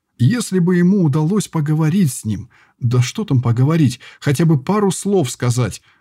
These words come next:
он бы понял. Он бы вспомнил Гюнтера из Гамельна, наверняка бы вспомнил.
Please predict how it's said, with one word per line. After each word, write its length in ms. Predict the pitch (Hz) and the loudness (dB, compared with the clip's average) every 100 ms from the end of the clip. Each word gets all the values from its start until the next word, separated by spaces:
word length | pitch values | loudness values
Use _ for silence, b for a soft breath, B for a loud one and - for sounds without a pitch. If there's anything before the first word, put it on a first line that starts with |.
| b | b
он 200 | 170 202 | 0 0
бы 120 | 160 | 0
понял. 460 | 131 147 113 78 - _ _ _ _ _ _ _ _ _ - | -2 -2 -2 -4 -14 _ _ _ _ _ _ _ _ _ 0
Он 180 | 147 | 2
бы 120 | 135 143 | 4 2
вспомнил 480 | - 180 170 123 | 0 0 2 2
Гюнтера 500 | 110 135 180 127 113 | 2 2 2 2 0
из 140 | 110 110 | -2 -2
Гамельна, 640 | 123 165 151 104 90 104 B B | -2 0 2 0 -2 -10 B B
наверняка 580 | 123 127 135 139 135 185 | 2 4 4 2 2 0
бы 120 | 127 | 0
вспомнил. 600 | - - 160 120 90 - | -4 -4 0 0 -2 -10